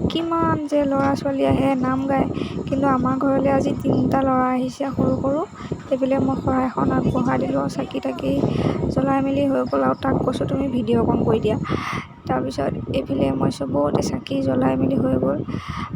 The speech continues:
আৰু জানেনে, এইবাৰ তাহাঁতি আমাৰ ঘৰত নাম গোৱা নাই। জুবিন দা হামিংটো যে, ভাইৰেল হামিংটো, সেইটো গাইছে। আৰু নামটো তাহাঁতি একো গোৱাই নাই, অকল জুবিন দা গানেই গাই আছে। মানে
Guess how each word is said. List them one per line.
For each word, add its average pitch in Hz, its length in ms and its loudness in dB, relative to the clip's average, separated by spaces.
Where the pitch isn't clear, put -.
আৰু 294 160 0
জানেনে, 269 440 0
এইবাৰ 285 320 0
তাহাঁতি 269 400 -2
আমাৰ 269 280 0
ঘৰত 277 220 0
নাম 262 200 0
গোৱা 277 160 2
নাই। 262 240 0
জুবিন 277 320 2
দা 294 120 4
হামিংটো 277 560 0
যে, 294 140 4
ভাইৰেল 269 380 4
হামিংটো, 269 480 2
সেইটো 262 260 2
গাইছে। 247 360 0
আৰু 277 180 4
নামটো 311 380 0
তাহাঁতি 330 300 2
একো 311 200 -4
গোৱাই 269 220 2
নাই, 240 180 0
অকল 302 260 0
জুবিন 262 340 -2
দা 285 120 2
গানেই 262 420 2
গাই 226 220 4
আছে। 214 300 0
মানে 269 200 0